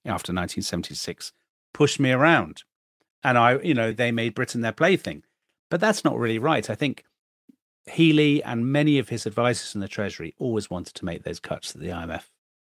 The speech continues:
asked for. So actually, I think there is a continuity between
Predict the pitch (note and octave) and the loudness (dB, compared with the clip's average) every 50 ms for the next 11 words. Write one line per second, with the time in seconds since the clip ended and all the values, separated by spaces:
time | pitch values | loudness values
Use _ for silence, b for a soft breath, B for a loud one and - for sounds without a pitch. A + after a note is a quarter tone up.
0 | _ _ _ _ - - G#2+ F#2 - - - - D2+ C#2 D2 - _ _ B B | _ _ _ _ -8 -6 -4 -4 -6 -8 -10 -10 -10 -10 -10 -12 _ _ B B
1 | B B B B - D#3 D3+ F#3+ A3 A3+ - - - C#3+ B2+ A#2+ A#2+ B2 - F3+ | B B B B 4 6 8 8 6 6 2 2 4 6 6 6 6 4 4 2
2 | E3 - A#2 B2+ - _ _ - A3+ A3 D#3 - - - - A2 G2 - - G2 | 2 2 0 -4 -4 _ _ 4 6 6 6 4 2 2 2 0 0 0 -2 -4
3 | F#2 E2+ D#2+ - - F2 D#2+ - E2+ - - G2+ F#2+ F2+ E2 E2 E2 E2+ | -4 -4 -6 -8 -8 -10 -8 -10 -10 -10 -8 -6 -6 -4 -4 -6 -8 -10